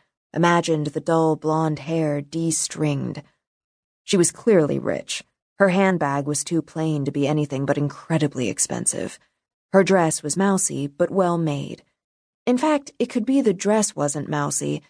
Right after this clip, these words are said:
she just wore it that way. Smart but not creative, I thought.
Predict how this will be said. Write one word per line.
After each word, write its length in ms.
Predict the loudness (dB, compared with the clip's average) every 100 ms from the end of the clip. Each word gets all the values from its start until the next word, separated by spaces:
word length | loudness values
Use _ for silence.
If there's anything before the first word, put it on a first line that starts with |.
| _ _ _
she 180 | -2 0
just 280 | 2 2 0
wore 320 | 2 2 2
it 140 | -4 -8
that 240 | -10 -6
way. 360 | -6 -6 -10 _ _ _ _ _ _ _ _ _ _ _ -4
Smart 460 | 2 4 2 0
but 160 | 0 0
not 280 | 0 -2 -4
creative, 680 | -2 2 2 0 -2 -4 _ _
I 140 | 0 0
thought. 400 | 0 -4 -4